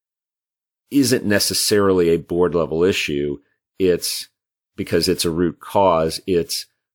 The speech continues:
really, you need to be focused on the business impact, which is the real risk to the company. And that is usually a disruption of operations of some kind, not the root cause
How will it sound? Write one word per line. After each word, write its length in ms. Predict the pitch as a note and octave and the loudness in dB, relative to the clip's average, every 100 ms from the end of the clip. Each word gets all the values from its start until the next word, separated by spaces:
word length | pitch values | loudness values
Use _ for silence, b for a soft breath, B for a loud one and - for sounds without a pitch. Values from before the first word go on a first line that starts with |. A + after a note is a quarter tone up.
| _ _ | _ _
really, 800 | F#2 G#2+ A2 F#2+ F2+ E2+ F2+ - _ | -2 0 4 4 2 -2 -6 -20 _
you 180 | F2+ F#2 | -4 0
need 200 | F#2 G2 | 2 2
to 40 | |
be 140 | E2+ E2 | 0 -2
focused 540 | - F#2+ F2+ F2+ - | 0 0 2 -2 0
on 340 | E2+ D#2+ D2+ - _ _ _ _ _ _ | 0 0 -2 -6 _ _ _ _ _ _
the 180 | F#2 F#2 | -2 -2
business 580 | C#2 G#2 G2+ G2 F2+ | 0 0 2 2 2
impact, 720 | F2+ E2+ - D#2+ D#2 - - _ _ _ _ _ _ | 0 -2 -2 -2 -2 -4 -20 _ _ _ _ _ _
which 220 | F#2 F#2+ | -2 0
is 120 | E2+ | 0
the 100 | E2 | -2
real 280 | D#2 F2+ E2+ | 0 2 4
risk 260 | D#2 D#2 - | 2 -2 -2
to 60 | E2 | -8
the 80 | |
company. 580 | - - G2 D#2+ D2+ D2 - | -4 -2 0 -2 -2 -4 -4
And 180 | F2 | -2
that 280 | F2 F2+ - - | 2 2 0 -4
is 300 | E2 - - _ _ _ | -6 -6 -10 _ _ _
usually 720 | F2 G#2 G2 E2+ E2+ D#2+ D#2 | 0 2 2 2 2 2 2
a 60 | D2+ | 0
disruption 500 | E2 - E2+ - E2 | 0 0 0 0 -2
of 100 | D2 | 0
operations 680 | D#2 D#2 D2+ D2+ - C#2+ | 0 0 -2 -2 -2 -6
of 120 | D2+ - | -6 -4
some 240 | E2 D2+ | -4 -4
kind, 520 | - D#2+ D2+ C#2 C#2 _ _ _ - | -6 -4 -4 -4 -8 _ _ _ -6
not 360 | E2+ F2 D#2 | 0 0 0
the 80 | D#2+ | -4
root 240 | C#2+ D2 | -4 -6
cause 440 | - D#2 C#2+ C#2 | -2 0 0 -2